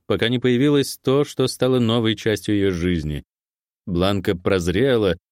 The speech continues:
пускай это и было странным, необычным зрением. Но теперь вокруг снова растекся мрак. Другой, мягкий, словно колыбель.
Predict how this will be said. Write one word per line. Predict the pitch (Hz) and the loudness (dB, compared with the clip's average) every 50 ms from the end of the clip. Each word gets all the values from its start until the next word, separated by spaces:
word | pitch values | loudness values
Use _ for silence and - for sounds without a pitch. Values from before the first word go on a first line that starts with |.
| _ _ _ | _ _ _
пускай | - 135 - - 160 147 | -6 -4 -2 0 -2 0
это | 120 - 117 | 0 0 -2
и | 113 | 0
было | 95 101 107 104 98 95 95 | 0 0 2 2 2 2 0
странным, | 90 - - - - 76 80 98 113 117 110 107 98 95 92 90 - _ _ _ _ _ _ | -2 -4 -8 -6 -4 -2 -2 -2 -2 -2 -2 -4 -4 -4 -6 -8 -12 _ _ _ _ _ _
необычным | - 104 95 98 98 90 92 101 92 90 - - 82 76 71 | -4 -2 0 0 0 0 0 0 -2 -2 -4 -6 -6 -6 -4
зрением. | 69 78 78 71 62 58 53 50 50 _ - _ _ _ _ _ _ _ _ _ _ _ _ _ _ _ | -4 -6 -6 -6 -8 -10 -14 -18 -20 _ -20 _ _ _ _ _ _ _ _ _ _ _ _ _ _ _
Но | - 90 85 87 90 98 117 143 156 170 175 | -4 -2 0 2 2 2 2 2 2 2 0
теперь | 180 - 185 180 - 127 131 135 139 | 0 0 -2 2 2 2 2 2 2
вокруг | 135 139 139 - 120 117 120 - | 2 0 0 2 0 0 0 -2
снова | - - 107 98 101 98 98 98 | -4 -2 0 0 2 2 2 2
растекся | 98 98 - - 98 92 90 - 117 | 2 0 0 -2 -2 -2 -2 -2 -2
мрак. | 104 92 71 65 62 62 58 - - - - - _ _ _ _ _ _ _ _ _ _ _ - | -2 -2 -4 -4 -8 -10 -12 -16 -20 -20 -20 -20 _ _ _ _ _ _ _ _ _ _ _ -4
Другой, | 101 98 95 92 82 85 87 110 101 - - - _ _ _ _ _ _ _ | 0 0 0 0 0 0 0 0 0 -2 -6 -16 _ _ _ _ _ _ _
мягкий, | 101 90 85 80 85 98 110 - _ - - - - _ _ _ _ _ _ _ _ _ _ _ | -2 0 0 0 0 -2 -4 -8 _ -16 -16 -16 -16 _ _ _ _ _ _ _ _ _ _ _
словно | _ - - 117 123 135 139 139 | _ -6 0 0 2 2 2 0
колыбель. | 131 - 139 143 151 135 104 76 62 58 60 | 0 -2 -2 -2 -2 -2 -4 -6 -6 -8 -10